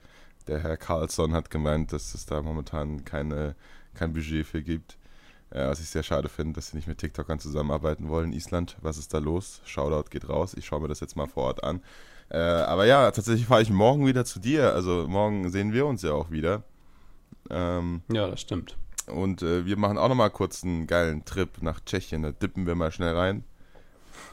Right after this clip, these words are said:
Speaker 1: Für, für ein Wochenende.
Speaker 2: Ja, warum auch immer.
Speaker 1: Ja, weiß.
Speaker 2: Leute, ihr wisst,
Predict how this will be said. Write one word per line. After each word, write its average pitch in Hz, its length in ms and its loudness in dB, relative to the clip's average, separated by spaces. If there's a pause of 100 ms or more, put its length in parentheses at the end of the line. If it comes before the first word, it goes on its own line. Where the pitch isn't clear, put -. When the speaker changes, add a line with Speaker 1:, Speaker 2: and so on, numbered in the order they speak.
(520)
Speaker 1:
Für, 87 440 2
für 92 180 -2
ein 90 140 0
Wochenende. 95 460 2
Speaker 2:
Ja, 95 120 -2
warum 104 300 4
auch 117 140 6
immer. 104 260 0 (180)
Speaker 1:
Ja, 92 320 8 (180)
weiß. 87 320 0 (120)
Speaker 2:
Leute, 117 240 8
ihr 117 120 2
wisst, 127 260 4